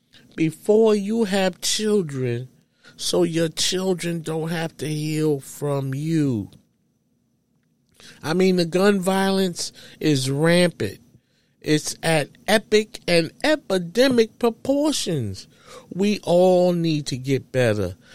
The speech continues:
and it starts with you. It starts with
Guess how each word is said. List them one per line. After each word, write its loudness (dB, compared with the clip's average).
and 0
it 2
starts -2
with -2
you. 2
It -2
starts -2
with -4